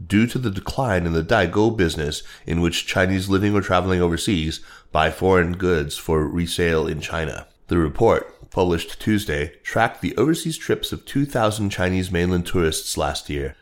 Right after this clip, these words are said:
On average, spending by these tourists rose three point five percent to twenty thousand three hundred yuan, two thousand nine hundred ninety dollars, in twenty sixteen,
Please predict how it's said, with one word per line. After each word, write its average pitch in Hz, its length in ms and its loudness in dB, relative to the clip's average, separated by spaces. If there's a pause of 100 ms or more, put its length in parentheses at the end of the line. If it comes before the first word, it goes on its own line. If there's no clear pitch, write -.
(180)
On 80 180 0
average, 90 480 2 (180)
spending 120 460 0
by 80 140 0
these 78 180 -4
tourists 85 460 -4
rose 87 240 2
three 117 200 -2
point 107 280 -2
five 90 200 0
percent 82 580 -2
to - 100 -10
twenty 104 240 0
thousand 87 340 2
three 95 200 0
hundred 90 280 -2
yuan, 73 360 -6 (460)
two - 140 -4
thousand 76 340 -2
nine 76 180 0
hundred 78 240 -6
ninety 78 240 -2
dollars, 78 460 0 (260)
in 87 140 -2
twenty 78 240 0
sixteen, 80 560 -2